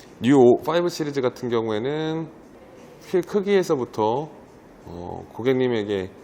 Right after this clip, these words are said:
원자재 값을 아끼지 않고 퀄리티를 높였다고 생각합니다. 또한 아이코닉 글로우 그릴 같은 경우에는 지금 보시는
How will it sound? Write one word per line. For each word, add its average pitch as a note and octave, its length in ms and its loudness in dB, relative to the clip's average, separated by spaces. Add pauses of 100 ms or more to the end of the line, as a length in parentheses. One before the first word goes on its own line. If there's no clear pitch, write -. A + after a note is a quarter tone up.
(180)
원자재 C3 340 2
값을 A#2 320 0
아끼지 G#2+ 300 -4
않고 C#3 480 -2 (320)
퀄리티를 F3 420 -2
높였다고 G#2 540 -2
생각합니다. C3+ 600 -6 (760)
또한 D#3 240 6
아이코닉 F3 680 6
글로우 D3 380 6
그릴 C#3 340 4
같은 C3 260 0
경우에는 A2 540 -2 (420)
지금 D3+ 220 2
보시는 E3+ 720 4